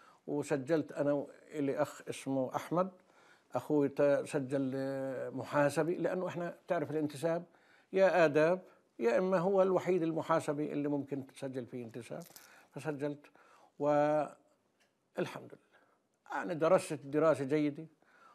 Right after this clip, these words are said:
ونجحت وتخرجت سنة ألف وتسعمية واحد وسبعين، فوجدت فرصة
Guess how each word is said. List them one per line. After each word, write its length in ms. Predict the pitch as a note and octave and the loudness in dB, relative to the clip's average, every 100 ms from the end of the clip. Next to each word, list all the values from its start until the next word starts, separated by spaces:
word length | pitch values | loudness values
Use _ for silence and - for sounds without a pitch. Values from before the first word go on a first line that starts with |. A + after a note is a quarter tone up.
| _ | _
ونجحت 500 | C#3+ D3 D3+ D#3+ - - - - | 0 2 4 2 -2 -8 -20 -14
وتخرجت 600 | - B2+ - C#3+ D3+ D3 | -10 -6 0 2 4 2
سنة 320 | - D3+ D3+ D3 - | -2 0 0 -2 -4
ألف 220 | D3 C#3+ C3+ | -4 -2 -6
وتسعمية 720 | C3 - C3+ C3 C#3 C3+ C3+ | -8 -8 -6 -4 -4 -4 -4
واحد 440 | C3 C3 B2 B2 | -4 -6 -6 -10
وسبعين، 400 | B2+ C3 B2+ - - _ _ _ _ _ | -10 -12 -12 -16 -20 _ _ _ _ _
فوجدت 880 | - D#3 D#3+ E3 D3+ D#3 F#3 F#3+ F#3+ | 4 6 8 6 4 4 4 4 2
فرصة 560 | - G#3 D#3 D#3+ F3 | 2 2 4 0 0